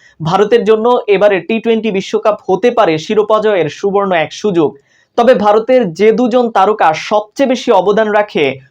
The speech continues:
রোহিত ও কোহলি, তাদেরকেই অবহেলা করা হচ্ছে। তাই এবার কোহলি রোহিতদের সমালোচনাকারীদের কড়া জবাব দিলেন গাঙ্গুলি। রোহিত কোহলির সমালোচনা আর ভারতের বিশ্বকাপ জেতার সম্ভাবনা নিয়ে বিস্তারিত থাকছে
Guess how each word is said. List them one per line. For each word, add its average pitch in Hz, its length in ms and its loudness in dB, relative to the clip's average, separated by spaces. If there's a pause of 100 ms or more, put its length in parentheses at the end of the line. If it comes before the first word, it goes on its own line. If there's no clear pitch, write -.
রোহিত 190 360 -2 (100)
ও 190 100 -2
কোহলি, 196 540 -2
তাদেরকেই 175 560 0
অবহেলা 165 460 -2
করা 147 240 -2
হচ্ছে। 156 480 -4 (280)
তাই 196 160 2
এবার 180 220 2
কোহলি 233 560 0
রোহিতদের 202 500 0
সমালোচনাকারীদের 202 1000 -2 (180)
কড়া 247 360 4
জবাব 185 340 0
দিলেন 160 260 -2
গাঙ্গুলি। 147 520 -2 (340)
রোহিত 226 320 2
কোহলির 247 340 2
সমালোচনা 240 640 2
আর 214 240 2
ভারতের 208 440 2
বিশ্বকাপ 214 640 -2
জেতার 190 260 0
সম্ভাবনা 214 580 0
নিয়ে 170 200 -2
বিস্তারিত 190 420 -2
থাকছে 196 640 -2